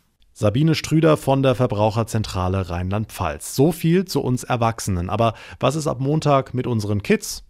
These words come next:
Wann und wo müssen die eine Maske aufziehen und ab welchem Alter?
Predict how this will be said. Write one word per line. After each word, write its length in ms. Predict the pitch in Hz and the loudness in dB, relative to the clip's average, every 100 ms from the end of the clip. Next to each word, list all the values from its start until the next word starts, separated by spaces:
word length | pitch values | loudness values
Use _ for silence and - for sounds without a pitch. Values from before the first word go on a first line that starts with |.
| - | -4
Wann 240 | 107 151 | 0 2
und 220 | 160 120 | 0 -2
wo 140 | 120 151 | 2 2
müssen 280 | 151 - 123 | 2 0 -2
die 140 | 131 | 2
eine 100 | 208 | 4
Maske 380 | 151 98 - 123 | 4 2 -2 -2
aufziehen 540 | 101 104 - 107 92 | -2 -4 -6 -4 -4
und 300 | 98 95 - | -2 -4 -4
ab 180 | - 98 | -8 -4
welchem 280 | 95 87 107 | -6 -4 -6
Alter? 440 | 95 139 113 - | -2 0 0 -4